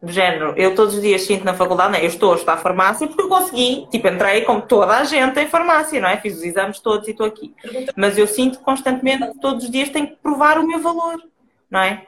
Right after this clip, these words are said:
Speaker 1: Que é assim a coisa mais parecida.
Speaker 2: Os programas de intercâmbio, não sei o quê. Não, não vim de um palop. Fui, <laughs> estudei como tu no secundário. Opa, sério.
Speaker 1: Sim. Mas será que não é que somos nós? Portanto, alguém que esteja a ver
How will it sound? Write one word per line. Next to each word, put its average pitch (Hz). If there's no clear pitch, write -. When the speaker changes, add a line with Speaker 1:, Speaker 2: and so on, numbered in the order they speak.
Speaker 1:
Que 190
é 170
assim 175
a 190
coisa 208
mais 208
parecida. 226
Speaker 2:
Os -
programas 269
de 262
intercâmbio, 240
não 226
sei 220
o -
quê. 208
Não, 349
não 311
vim 294
de 302
um 294
palop. 294
Fui, -
<laughs> 254
estudei 277
como 302
tu -
no 285
secundário. 240
Opa, 190
sério. 180
Speaker 1:
Sim. 226
Mas 185
será 190
que 196
não 202
é 196
que -
somos 202
nós? 196
Portanto, 226
alguém 226
que 240
esteja 240
a 220
ver 214